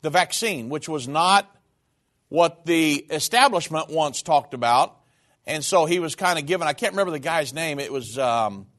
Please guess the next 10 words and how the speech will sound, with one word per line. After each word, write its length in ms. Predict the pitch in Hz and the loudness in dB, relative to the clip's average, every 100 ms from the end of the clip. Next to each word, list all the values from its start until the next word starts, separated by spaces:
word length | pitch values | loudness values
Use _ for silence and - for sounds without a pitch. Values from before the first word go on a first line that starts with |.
| _ _ _ _ - | _ _ _ _ -10
Marley 680 | 135 156 180 190 190 196 180 | 4 8 8 8 4 2 2
or 120 | 135 | 0
something 400 | - 180 170 135 | 0 -4 -2 -2
like 240 | 120 113 | -4 -4
that. 300 | 123 107 - _ - | -4 -4 -6 _ -4
Anyway, 640 | 196 247 156 139 143 160 _ _ _ _ _ - | -2 0 4 4 4 -2 _ _ _ _ _ 0
um, 680 | 151 147 135 117 101 104 104 _ _ _ _ _ 123 | 6 8 6 2 -2 -10 -18 _ _ _ _ _ -4
very 340 | 160 214 240 | 2 4 2
important 580 | 208 - 220 254 156 135 | -2 2 4 4 2 0
that 400 | 160 151 147 | 4 4 2